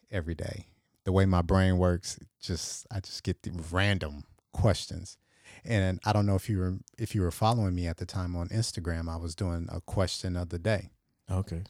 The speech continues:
Speaker 1: So I would just ask people just random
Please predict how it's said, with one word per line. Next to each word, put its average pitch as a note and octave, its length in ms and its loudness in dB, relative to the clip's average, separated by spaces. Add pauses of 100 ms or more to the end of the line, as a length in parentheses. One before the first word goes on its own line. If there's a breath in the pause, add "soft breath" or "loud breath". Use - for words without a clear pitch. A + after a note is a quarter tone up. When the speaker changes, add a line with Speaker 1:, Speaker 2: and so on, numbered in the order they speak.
(800)
Speaker 1:
So - 160 2
I G2 40 8
would G2 120 2
just F2 160 -2
ask F2+ 280 0
people G#2+ 240 -4
just F#2 200 -6 (140)
random D#2+ 460 -8